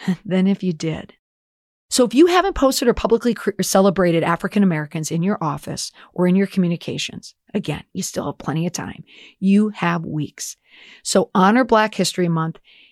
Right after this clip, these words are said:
in your communications. You can start on social media. That's easy. You can do a post, but you can find other ways to share and teach cultural acceptance among your staff and workers. And don't just stop at African Americans.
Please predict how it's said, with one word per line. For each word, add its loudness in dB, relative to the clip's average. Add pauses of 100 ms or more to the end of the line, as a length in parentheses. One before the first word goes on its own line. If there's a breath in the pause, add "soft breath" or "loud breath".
(220 soft breath)
in 6
your 4
communications. -4
You -4
can -10
start 4
on 4
social 2
media. 2
That's 0
easy. 0
You 0
can -6
do 0
a 0
post, -6 (300 loud breath)
but -4
you 4
can 0
find 2
other 4
ways 2 (220 loud breath)
to 0
share 4
and 2
teach -2
cultural 0
acceptance -6 (300 loud breath)
among 2
your 0
staff -4
and -2
workers. -10 (240 loud breath)
And 2
don't 2
just 0
stop -2
at -4
African -6
Americans. -4